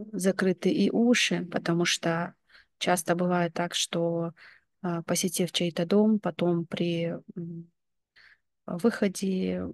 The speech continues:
э, и уже когда человек оказывается в другом месте, а, происходит некое осуждение того дома, в котором он был и в котором он гостил.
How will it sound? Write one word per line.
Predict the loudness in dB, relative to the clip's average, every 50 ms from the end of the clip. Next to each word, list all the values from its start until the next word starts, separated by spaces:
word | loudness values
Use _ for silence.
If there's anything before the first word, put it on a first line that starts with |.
| -10 _ -6
э, | -4 -4 -2 -2 -4 -2 -2
и | 0 0 2 2 0 0
уже | -2 -2 -2 0 0 2 2 0 -2
когда | -2 -4 -2 0 2 2 2
человек | 2 2 0 0 0 -2
оказывается | -4 -2 -2 -2 0 0 -2 -2 -2 -2 -2
в |
другом | 2 0 2 2 2 2 4
месте, | 4 4 4 4 2 2 0 0 0 -2 -6 -16 -18 -20 -20 -20 _ _ _ _
а, | -4 -2 -2 -2 -2 -2 -2 -2 -2 -4 -4 -6 -8 -10 _ _ _ _ _ -20 -20 _ _
происходит | 2 4 4 4 2 4 4 4 4 6 4
некое | 4 4 4 4 4 2 0 0
осуждение | 0 0 0 0 0 4 6 6 6 6 4 0 0
того | -2 -2 0 0 0
дома, | 0 0 2 2 0
в | -2
котором | -2 -6 -2 -2 0 0 0 0
он | 2 2 2 2 4
был | 4 6 6 6 4
и | 2
в | -2 -2
котором | -4 -2 -2 -2 -2 0 0 0
он | 0 0
гостил. | 0 -2 -2 -4 -4 -4 -4 -4 -4